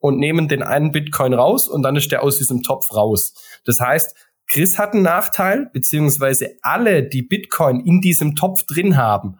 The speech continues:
haben einen Nachteil. Also im Prinzip jeder, der bei dieser Exchange Bitcoin verwahrt, hat im Prinzip einen Nachteil, wenn jemand hergeht und aus diesem Topf was rausnimmt, weil er Self-Custody macht oder sonst was betreibt.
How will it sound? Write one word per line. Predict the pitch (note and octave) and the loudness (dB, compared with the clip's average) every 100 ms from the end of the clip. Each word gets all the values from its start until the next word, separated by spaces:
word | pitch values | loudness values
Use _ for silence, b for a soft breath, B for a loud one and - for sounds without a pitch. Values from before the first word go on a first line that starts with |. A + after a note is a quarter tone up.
| b - | b -4
haben | A2+ A#2 | 0 0
einen | G#2+ | 0
Nachteil. | G2+ A#2 - F#2 E2 - b b | -2 -2 -4 -2 -4 -6 b b
Also | - A#2+ C3 | -4 0 0
im | |
Prinzip | C3+ C#3+ C#3 E3+ - | 0 0 0 -4 -4
jeder, | B2+ C3+ F3 G3 F#3+ - | -4 -2 0 0 -2 -8
der | - C3 D3+ | -6 0 0
bei | D#3 D3 | 0 -2
dieser | D#3 D3 D3 | -2 -2 -2
Exchange | C3 - - C#3 D#3+ F#3 - - | -2 -4 -4 -4 -2 -2 -2 -4
Bitcoin | E3 - D#3+ B2+ | -4 -2 0 2
verwahrt, | B2 A#2 A2 A#2+ E3 - B - | 0 0 0 2 0 -4 B -6
hat | A#2+ | -2
im | D3+ C#3 | 0 2
Prinzip | C#3 - C3+ | 0 -2 -2
einen | A#2+ | 0
Nachteil, | A2+ C3 D3+ - C#3+ C#3 | 0 0 -4 -2 0 0
wenn | B2+ C#3+ | 0 0
jemand | C3+ C3 C3 G#2+ | 0 0 0 0
hergeht | D#3+ C#3+ C#3 C#3+ - | 0 -2 -2 -2 -2
und | A#2+ | -2
aus | A#2+ C3+ - | 0 0 0
diesem | B2 B2 | -2 -2
Topf | A2 B2+ - | -2 -4 -2
was | A#2+ A2 | -2 0
rausnimmt, | A2 C3+ C3+ B2+ B2 - - - | 2 2 0 -2 -2 -6 -20 -4
weil | A2 | -2
er | A2 | 0
Self-Custody | A2+ A2+ - G#2+ - A#2+ G#2+ | 0 -2 -4 -4 -4 -4 -2
macht | G2+ - | -4 -4
oder | G#2+ G#2 | -8 -10
sonst | F#2+ F#2+ | -6 -6
was | E2 F2 | -6 -8
betreibt. | - - - - - | -12 -8 -8 -8 -18